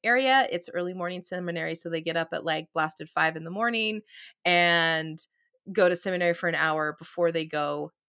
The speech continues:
to, uh, school. Okay, so yes, so yeah,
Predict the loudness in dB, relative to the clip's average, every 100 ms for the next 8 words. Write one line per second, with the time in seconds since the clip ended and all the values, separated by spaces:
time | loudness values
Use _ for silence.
0 | -8 -4 -2 -4 -8 -12 _ _ _ _
1 | -6 -4 -6 -8 -10 -12 -8 -4 -2 -2
2 | -8 -6 -2 2 2 2 4 4 4 0
3 | 0 -2